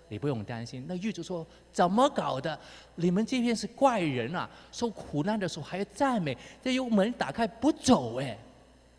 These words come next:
他说：“我应该怎么做？”“你当相信耶和华，你还有你的家就必得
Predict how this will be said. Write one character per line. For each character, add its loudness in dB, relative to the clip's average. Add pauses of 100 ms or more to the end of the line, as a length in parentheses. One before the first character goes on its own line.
(400)
他 -10
说 -10
：“我 -4
应 -8
该 -8
怎 -16
么 -18
做 -20 (1300)
？”“你 -10
当 -8 (840)
相 -10
信 -12
耶 -8
和 -12
华， -16 (300)
你 -6
还 -12
有 -8
你 -14
的 -14
家 -14 (2000)
就 -8 (160)
必 -8
得 -10